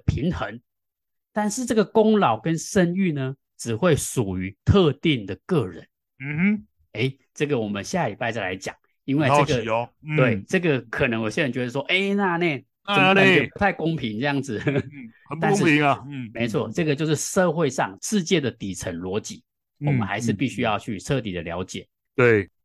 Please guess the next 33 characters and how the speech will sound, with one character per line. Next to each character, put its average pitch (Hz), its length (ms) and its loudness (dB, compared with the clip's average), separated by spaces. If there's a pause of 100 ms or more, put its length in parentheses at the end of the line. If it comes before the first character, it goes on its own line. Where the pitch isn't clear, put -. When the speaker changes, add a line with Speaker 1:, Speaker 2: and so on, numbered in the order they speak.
(100)
Speaker 1:
然 117 140 2
后 202 220 4
呢， 165 240 2
你 151 100 2
有 180 60 4
没 156 100 2
有 147 60 2
发 135 180 0
现， 135 220 -6
从 156 320 -2
成 165 300 -4
功 214 200 4
第 226 140 0
一 214 60 2
公 185 160 2
式 - 120 -8
到 156 200 0
第 202 160 -8
三 143 200 -6
公 131 220 -6
式， - 240 -10 (300)
一 233 100 -2
直 135 140 -4
都 127 100 -2
在 143 100 4
强 120 280 -4
调 123 200 -2
一 107 40 -6
件 131 180 -4
事 120 160 -6
情， 92 180 -12
就 92 120 -10
是 117 200 -8